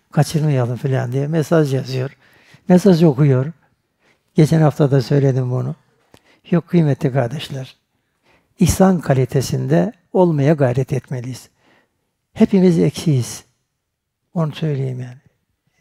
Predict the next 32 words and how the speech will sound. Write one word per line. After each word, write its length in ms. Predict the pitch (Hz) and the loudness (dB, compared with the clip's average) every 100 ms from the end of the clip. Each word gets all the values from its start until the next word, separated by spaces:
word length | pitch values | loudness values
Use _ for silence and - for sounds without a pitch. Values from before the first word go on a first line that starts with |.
| _ - | _ -2
En 140 | 175 | 0
çok 240 | - 147 - | 0 -4 -4
eksiklik 560 | - - - 170 131 | -6 -6 -6 -6 -2
biz, 200 | 139 123 | -2 -2
bizim 240 | 143 156 156 | -2 0 0
gibi 160 | 139 | -2
konuşanlar 800 | - 147 143 - - 170 165 131 | -2 -2 -2 -4 -2 0 0 -2
da. 100 | 143 - - _ - _ _ _ | -6 -8 -20 _ -20 _ _ _
Çünkü 280 | - 180 160 | 0 2 4
sizler 380 | 156 156 180 165 | 2 4 4 4
dinliyorsunuz 680 | 185 185 175 127 143 123 107 | 4 4 4 2 0 -4 -2
ama 280 | 165 175 147 | 0 2 4
bizlere 340 | 151 165 180 | 4 6 4
şöyle 280 | - 180 185 | 4 4 2
bir 60 | 180 | 2
sorumluluk 520 | 185 175 175 175 175 | -2 0 0 -2 -2
var. 200 | 147 - _ _ _ _ _ _ - 170 | -4 -4 _ _ _ _ _ _ 0 4
"Lime 180 | 170 | 4
tekulûne 640 | 160 165 - 170 165 165 160 | 4 2 2 2 2 2 0
mâ 160 | 151 | 0
lâ 240 | 147 143 139 | 0 2 0
tef'alûn?" 500 | 151 127 147 135 139 | -2 -6 -4 -4 -4
yani, 380 | 135 135 131 143 | -6 -8 -8 -6
yapmayacağınız 720 | 147 - 143 127 131 135 - | -4 -2 -2 0 -2 -4 -6
şeyleri 480 | 139 135 131 143 - - - | -6 -4 -4 -6 -10 -20 -2
niye 200 | 156 147 | 0 2
söylüyorsunuz? 800 | 131 135 127 131 131 156 160 - _ _ _ - | 0 -6 -6 -8 -10 -10 -12 -14 _ _ _ 0
Belki 300 | 156 151 165 | 0 0 -4
söylediklerinizin 800 | 160 151 139 151 - 147 135 147 | -2 0 0 -2 0 0 0 -4
çoğunu 320 | - 143 143 | -4 -4 -4
bizler 260 | 135 139 143 | -4 -2 0
yapamıyoruz. 800 | 143 135 175 160 135 123 120 | -2 -2 -4 -4 -6 -10 -16